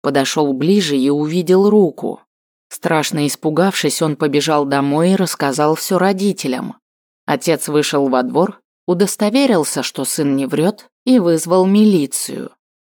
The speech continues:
Я поблагодарила женщину за рассказ, после чего мы разошлись в разные стороны. Сев в машину, я посмотрела на часы.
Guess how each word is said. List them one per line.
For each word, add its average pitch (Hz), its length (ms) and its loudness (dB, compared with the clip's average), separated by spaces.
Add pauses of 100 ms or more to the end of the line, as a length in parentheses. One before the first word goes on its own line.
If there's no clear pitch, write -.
(560)
Я 233 200 0
поблагодарила 147 880 2
женщину 143 520 0
за 139 140 -2
рассказ, 165 640 -6 (160)
после 160 320 -4
чего 156 380 0
мы 202 160 4
разошлись 151 640 -4
в - 20 -4
разные 151 480 0
стороны. 147 680 -2 (680)
Сев - 340 -2
в 180 40 -2
машину, 202 540 2
я 170 220 0
посмотрела 165 720 -2
на 156 140 0
часы. 156 540 -8